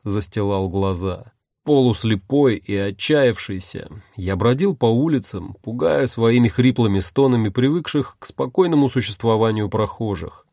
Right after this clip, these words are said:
Время остановилось. Я почти физически ощущал, что отмеряющие его песочные часы, согласно теории короля Мёнина, именно так я и должен был видеть время, засорились,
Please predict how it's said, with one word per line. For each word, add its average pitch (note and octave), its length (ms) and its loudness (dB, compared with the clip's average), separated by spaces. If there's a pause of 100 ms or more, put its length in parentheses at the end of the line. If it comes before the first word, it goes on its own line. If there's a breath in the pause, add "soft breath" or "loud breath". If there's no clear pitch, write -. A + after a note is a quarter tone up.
(560)
Время A#2+ 500 -2
остановилось. G2+ 1160 -4 (240)
Я G2+ 260 0
почти A2+ 380 -4
физически C3 640 -4
ощущал, G2+ 680 -2
что - 280 -8
отмеряющие A#2+ 920 -2
его A2 360 -4
песочные A2 640 -4
часы, C#3 580 -6 (300)
согласно F#2+ 500 -4
теории G2+ 420 -4
короля G2 400 -4
Мёнина, G2 580 -4
именно D3+ 360 -2
так - 320 -8
я B2+ 160 -4
и B2 80 -2
должен G2+ 400 -2
был G2 140 -2
видеть F#2 360 -4
время, F#2+ 460 -4 (200)
засорились, D3 920 -4